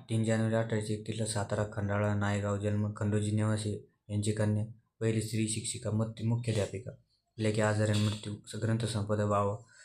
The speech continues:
काव्य फुले, वावणे कशी सुबोध रत्नाकर, डॉक्टर भांडारकर, अठराशे सत्याहत्तर ते एकोणीसशे सत्याहत्तर, एकोणीसशे पंचवीस, पालखी आडनाव, रामकृष्ण गोपाळ भांडारकर, मालवण, सहा जून, जुल-, सहा जुलैला जन्म,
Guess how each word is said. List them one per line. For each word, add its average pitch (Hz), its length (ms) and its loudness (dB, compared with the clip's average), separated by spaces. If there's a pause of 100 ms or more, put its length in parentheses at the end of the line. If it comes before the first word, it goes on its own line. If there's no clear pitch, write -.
(160)
काव्य 110 180 2
फुले, 107 240 2
वावणे 104 360 2
कशी 110 140 -2
सुबोध 104 360 -2
रत्नाकर, 101 340 -4 (760)
डॉक्टर 110 260 -2
भांडारकर, 101 480 0 (200)
अठराशे 104 600 -4 (840)
सत्याहत्तर 113 480 -2
ते 113 60 -2 (680)
एकोणीसशे 117 360 2
सत्याहत्तर, 110 440 0
एकोणीसशे 107 380 0
पंचवीस, 107 340 -2
पालखी 107 340 -2
आडनाव, 104 300 2 (120)
रामकृष्ण 110 640 -2
गोपाळ 107 600 -2
भांडारकर, 104 540 -2 (500)
मालवण, 107 360 2
सहा 107 280 0
जून, 107 380 -4
जुल-, 104 280 -2 (560)
सहा 113 180 2
जुलैला 107 460 0
जन्म, 107 340 0